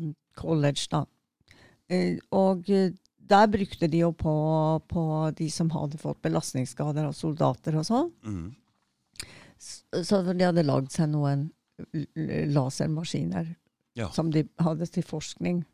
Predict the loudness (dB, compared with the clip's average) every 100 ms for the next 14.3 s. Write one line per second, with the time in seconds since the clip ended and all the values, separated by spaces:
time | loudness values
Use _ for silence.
0 | -10 -8 -8 -10 -12 _ _ _ -20 -20
1 | -20 _ 2 4 4 6 8 8 6 4
2 | 4 4 2 _ _ -6 2 4 4 4
3 | 4 6 6 6 6 2 -2 -2 -2 0
4 | 0 0 0 2 4 2 0 -2 -4 -4
5 | -6 _ _ _ _ -20 _ -20 _ _
6 | -10 -2 0 0 0 2 4 4 2 0
7 | 0 0 0 0 2 0 0 0 2 0
8 | -4 0 2 4 2 0 -6 _ _ -6
9 | -4 -4 -4 -4 -6 -6 0 2 4 4
10 | 4 4 4 4 2 -4 -8 -8 -8 -2
11 | 6 8 8 6 4 2 0 -2 -10 4
12 | 6 8 8 6 4 2 0 0 -2 -2
13 | -2 0 0 -2 -2 0 0 -2 0 2
14 | 2 0